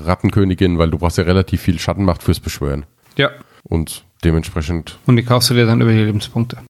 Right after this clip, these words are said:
Speaker 1: Genau, von irgendwelchem Gefolgezeug. Gibt's ja genug. Könntest ja auch theoretisch mit, ah, lass mich jetzt mal überlegen. Irgendeiner hat Regeneration. Ich weiß gar nicht mehr wer.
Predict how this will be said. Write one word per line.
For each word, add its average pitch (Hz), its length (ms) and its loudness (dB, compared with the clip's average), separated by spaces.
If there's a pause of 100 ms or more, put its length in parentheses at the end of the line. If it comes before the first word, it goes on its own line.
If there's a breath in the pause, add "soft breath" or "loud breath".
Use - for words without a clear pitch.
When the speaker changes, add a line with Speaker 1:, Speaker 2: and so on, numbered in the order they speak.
(120)
Speaker 1:
Genau, 73 340 0 (180)
von 80 220 0
irgendwelchem 73 720 -2
Gefolgezeug. 71 1080 -4
Gibt's - 240 -2
ja 78 120 4
genug. 78 600 -6
Könntest 87 400 0
ja 80 100 0
auch - 100 -4
theoretisch 87 600 0
mit, 90 540 0
ah, 123 840 2
lass 117 200 -4
mich 110 100 -2
jetzt 113 80 -10
mal 107 100 2
überlegen. 120 520 0 (120)
Irgendeiner 131 440 2
hat 113 140 0
Regeneration. 110 840 -2 (120)
Ich - 60 -20
weiß 95 160 -2
gar 104 120 0
nicht 104 120 0
mehr 101 160 0
wer. 85 220 -2